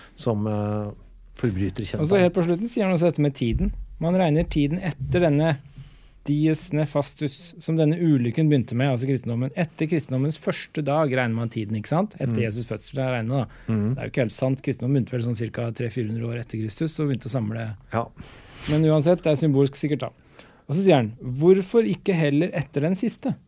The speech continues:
Speaker 2: Etter i dag?" Ikke sant? Han vil nå at vi skal begynne etter han. Han er den nye Jesus, tenker han.
Speaker 1: Mm.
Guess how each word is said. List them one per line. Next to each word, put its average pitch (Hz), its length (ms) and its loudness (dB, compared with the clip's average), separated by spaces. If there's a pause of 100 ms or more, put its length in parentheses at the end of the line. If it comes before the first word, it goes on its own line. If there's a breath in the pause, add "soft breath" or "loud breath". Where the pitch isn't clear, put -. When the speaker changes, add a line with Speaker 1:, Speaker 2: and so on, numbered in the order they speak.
(180)
Speaker 2:
Etter 123 320 -2
i 117 60 2
dag?" 107 480 -4 (960)
Ikke - 80 -20
sant? 139 240 -6 (160)
Han 135 320 -2
vil 120 160 -2
nå 117 140 0 (320)
at 113 80 -6
vi 110 100 -4
skal 120 160 -6
begynne 113 240 -4
etter - 220 -10
han. 131 200 -6 (120)
Han 127 160 -4
er 101 100 -2
den 123 60 -6
nye 120 180 -6
Jesus, - 240 -10
tenker - 300 -10
han. - 40 -14 (220)
Speaker 1:
Mm. 104 160 -2